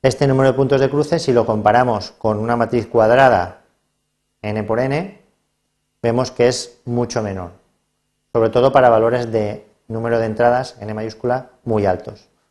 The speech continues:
Por ejemplo, si tenemos ciento treinta y un mil setenta y dos entradas o salidas, el número de puntos de cruce en un conmutador de tres etapas sería doscientos sesenta y ocho millones y en una matriz cuadrada serían diecisiete mil millones,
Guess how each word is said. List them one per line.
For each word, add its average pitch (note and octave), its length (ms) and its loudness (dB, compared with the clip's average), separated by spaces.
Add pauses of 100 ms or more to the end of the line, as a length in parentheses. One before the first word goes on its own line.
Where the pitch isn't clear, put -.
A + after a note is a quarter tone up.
(160)
Por G#2 120 -4
ejemplo, A2 300 -4
si A2 100 -6
tenemos G#2+ 360 -6
ciento A2+ 280 -4
treinta A2 300 -4
y A2 80 -2
un A2 120 -4
mil A2+ 360 -6
setenta G#2+ 440 -6
y A2 40 0
dos A2 300 -2 (540)
entradas G#2 420 -4
o G#2+ 40 -14
salidas, B2+ 520 -2 (760)
el A2 140 -2
número B2 220 2
de B2 80 4
puntos B2 240 0
de A#2+ 100 2
cruce C3+ 260 0
en A2 60 -4
un A2 80 -8
conmutador A2+ 400 0
de A2 80 0
tres A2+ 220 -6
etapas A#2+ 360 0
sería G#2+ 220 -2
doscientos G#2+ 420 -6
sesenta G#2+ 280 -8
y G#2+ 60 -2
ocho G#2 180 -8
millones A#2+ 580 -8 (1000)
y A#2+ 140 0
en B2+ 400 -4
una C3 180 -2
matriz B2 260 -4
cuadrada B2 240 0
serían A#2+ 400 -4
diecisiete A2 540 -4
mil A2+ 220 -6
millones, F#2+ 600 -10